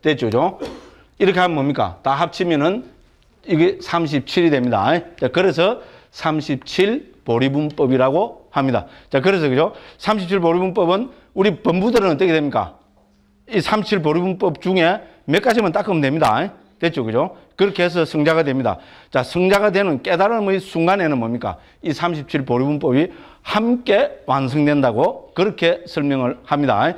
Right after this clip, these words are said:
자, 그래서, 죠, 우리 못 깨달은 입장에서 저는, 그죠? 삼십칠 보리분법은 깨달고, 이제 깨달음의 법은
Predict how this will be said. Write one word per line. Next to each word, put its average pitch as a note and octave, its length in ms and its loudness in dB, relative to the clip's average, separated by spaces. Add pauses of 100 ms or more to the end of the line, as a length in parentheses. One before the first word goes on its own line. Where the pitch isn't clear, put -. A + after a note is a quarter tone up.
(220)
자, D#3 100 0
그래서, E3+ 260 2
죠, E3 240 0 (140)
우리 E3+ 160 2
못 D3 180 0
깨달은 A#3 400 2
입장에서 E3 560 0
저는, F#3+ 240 0
그죠? C3 380 -2 (160)
삼십칠 F#3 500 -4
보리분법은 C#3 800 -2
깨달고, G3 720 0
이제 D3 200 -2
깨달음의 F3 560 0 (200)
법은 C#3+ 460 0